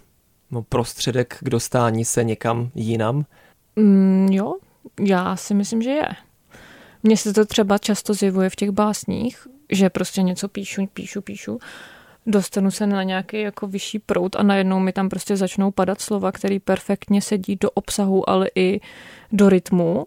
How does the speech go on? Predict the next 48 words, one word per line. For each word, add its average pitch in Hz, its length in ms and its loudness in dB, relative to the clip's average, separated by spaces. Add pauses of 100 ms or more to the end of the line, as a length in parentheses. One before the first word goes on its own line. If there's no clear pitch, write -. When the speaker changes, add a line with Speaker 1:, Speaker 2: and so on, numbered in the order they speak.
Speaker 2:
a 180 80 4
já 175 140 4
se 185 140 0
jako 180 160 0
jenom 180 220 2
nestačím 185 400 -2
divit, 208 300 0
jako 180 180 -4
že 180 100 -4
si - 120 -10
říkám, 175 260 -6 (640)
Bůh 196 200 -6
je 185 80 -4
přítomen. - 420 -12 (320)
<laughs> - 340 -4
Speaker 1:
Že 269 80 0
to 143 140 -4
z - 60 -10
tebe 135 220 -2
prostě 135 340 -6
takhle 123 260 -4
leze. 113 380 0 (300)
Speaker 2:
Jo, 190 200 -2 (100)
jo, - 100 0
jo, 190 380 0
jo. - 60 -2
Speaker 1:
Mhm. 131 100 -4 (600)
A 113 220 0
ještě 120 240 -4
se 165 120 0
mi 165 100 2
líbila 147 340 0
jedna 143 180 0
tvoje 147 200 0
odpověď 139 720 -4
právě 123 640 -2
v 127 40 -12
jednom 131 280 -2
z, 123 320 -6
z 117 200 -2
nedávných 120 400 2
rozhovorů, 120 540 0
že 123 140 -4
chceš, 127 220 -4
aby 127 220 0
se 131 180 -2
čtenáři 127 760 0
dovzdělali. 120 800 2